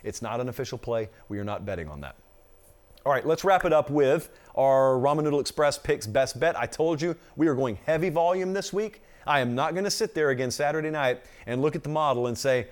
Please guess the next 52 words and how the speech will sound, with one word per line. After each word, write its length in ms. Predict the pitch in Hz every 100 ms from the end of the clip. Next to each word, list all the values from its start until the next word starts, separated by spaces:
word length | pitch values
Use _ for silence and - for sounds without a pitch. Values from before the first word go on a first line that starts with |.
| - - 131
"Wow, 260 | 214 226
the 80 | 135
model 380 | 135 202 233 139
actually 300 | 170 185 190
killed 260 | 269 285
it 80 | 180
today. 220 | 120 107
We 160 | 113 175
just 180 | 151 -
took 160 | 180
the 80 | -
wrong 240 | 170 170 151
games." 300 | 180 107 165
We're 80 |
gonna 100 | 175
take 220 | 110 113 95
all 260 | 95 80
of 120 | 73
them. 120 | 73 71 _ _
That's 180 | 120 -
what 140 | 104
we're 140 | 101 92
gonna 160 | 78
do. 240 | 73 78 78 - - - -
So 200 | - 151
Eastern 340 | 240 240 190
Michigan 380 | 175 196 - 147
plus 260 | - 160 -
nine, 260 | 156 143
we're 180 | 127 139
already 340 | 139 131 123 113
on. 200 | 101 82
I 80 |
think 160 | 90 185
that 80 | 147
game's 240 | 127 123
underway 280 | 120 113 110
right 260 | 101 101 82
now. 240 | 82 71 - _ - -
So 120 | 127
we 80 | 135
gave 220 | 180 175
you 60 |
that 200 | 165 160
one 300 | 156 143 131 - - -
Sunday 300 | - 156 143
night. 220 | 120 85 - _ - - - _ _ _ _
Here 120 | 180
we 80 | 214
go. 140 | 185
Central 360 | 110 175 196 226
Michigan 760 | 208 226 247 185 117 127 202